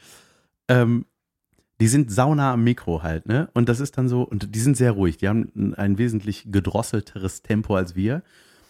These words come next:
Und dann, äh, hat Charlotte, die hat ja eh, äh, ich sag mal, eine etwas zahnspangige Aussprache,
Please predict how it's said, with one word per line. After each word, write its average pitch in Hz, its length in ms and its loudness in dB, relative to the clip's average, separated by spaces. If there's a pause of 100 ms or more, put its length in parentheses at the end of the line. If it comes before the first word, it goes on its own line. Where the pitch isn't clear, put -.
(360)
Und 107 120 -2
dann, 113 300 2
äh, 104 280 0 (920)
hat - 160 -8
Charlotte, 101 300 2
die 98 100 2
hat 95 120 -4
ja 101 80 0
eh, 120 280 -2 (460)
äh, 101 60 2
ich 98 120 0
sag 110 120 -2
mal, 101 180 2
eine 101 180 2
etwas - 360 -2
zahnspangige 110 1040 -2
Aussprache, 123 840 -4